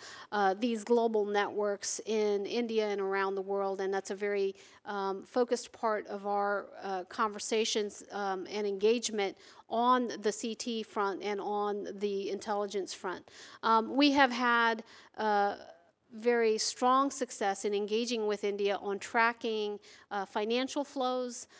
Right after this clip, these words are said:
uh, that represent, uh, areas of concern, and the Indians themselves are, are doing a lot to, um, track flows coming in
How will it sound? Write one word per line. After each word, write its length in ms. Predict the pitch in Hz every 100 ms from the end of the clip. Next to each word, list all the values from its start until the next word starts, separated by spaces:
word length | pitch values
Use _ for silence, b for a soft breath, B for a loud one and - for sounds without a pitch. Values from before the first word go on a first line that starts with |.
| B
uh, 280 | - 202 190
that 260 | 202 220 -
represent, 760 | 226 226 220 226 220 214 -
uh, 200 | 214 196 185
areas 460 | 220 220 220 214
of 140 | 214 -
concern, 560 | 226 196 - 220 220
and 180 | 208 202
the 100 | 202
Indians 380 | 214 220 214 208
themselves 540 | 196 190 226 226 220
are, 220 | 208 196
are 260 | - 202 196
doing 320 | 196 214 214
a 40 | 202
lot 460 | 202 214 208 _
to, 380 | - 226 202 196 B B B
um, 320 | 208 202 190 180
track 400 | - 226 208 -
flows 460 | - 226 220 214
coming 380 | - 247 220 214
in 300 | 208 208 202